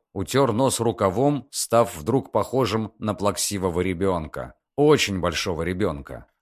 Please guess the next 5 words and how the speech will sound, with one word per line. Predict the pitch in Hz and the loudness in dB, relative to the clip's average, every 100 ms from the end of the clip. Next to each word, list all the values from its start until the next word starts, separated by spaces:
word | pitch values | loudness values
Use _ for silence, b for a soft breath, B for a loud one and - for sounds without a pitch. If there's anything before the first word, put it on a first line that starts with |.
| _ | _
"Один | - 160 156 190 190 | -6 -4 -2 -4 -2
я | 165 151 139 123 | 2 4 4 4
остался, | 135 - 160 135 113 - 78 - | 2 0 2 2 2 -4 -8 -14
совсем | - - 151 120 165 196 160 | -12 -4 -4 -2 -2 -2 0
один. | 139 135 139 139 107 85 | -2 -2 -2 -2 -4 -8